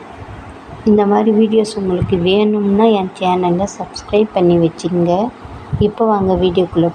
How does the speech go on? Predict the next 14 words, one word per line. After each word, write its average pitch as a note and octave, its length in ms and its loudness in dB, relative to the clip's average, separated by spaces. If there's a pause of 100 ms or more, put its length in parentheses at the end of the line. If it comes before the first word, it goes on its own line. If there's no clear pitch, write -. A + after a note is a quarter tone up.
போகலாம். F3 480 2 (320)
என்னுடைய F#3+ 400 4 (160)
சேனல் G3 380 2 (160)
உங்களுக்கு F3+ 480 -2
பிடிச்சிருந்ததுன்னா F3+ 880 2
உங்கள் F#3 160 0
friends F#3 360 -2
and G3+ 140 2
ஃபேமிலிக்கு F3 520 0
ஷேர் F#3+ 280 -4
பண்ணி F#3 280 0
விடுங்க, F3 260 0 (1200)
அவங்களும் G3 420 -2
பார்க்கட்டும். F#3 500 0